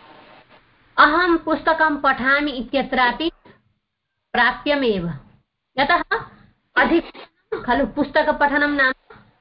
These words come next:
पुस्तके यत् अस्ति तस्य अधिगमनं, तस्य प्रापणम्, अतः प्राप्यं कर्म।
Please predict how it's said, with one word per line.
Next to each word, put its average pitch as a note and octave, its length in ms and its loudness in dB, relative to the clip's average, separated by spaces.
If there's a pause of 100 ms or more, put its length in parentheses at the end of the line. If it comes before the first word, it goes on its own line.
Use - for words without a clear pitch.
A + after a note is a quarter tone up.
(220)
पुस्तके D4+ 680 0
यत् C#4 500 -2
अस्ति C#4+ 280 -4
तस्य - 600 -4
अधिगमनं, A#3 640 2
तस्य B3+ 560 -4 (300)
प्रापणम्, F#3+ 560 0 (540)
अतः A#3+ 320 -2
प्राप्यं G#3+ 540 -2
कर्म। F#3+ 320 -6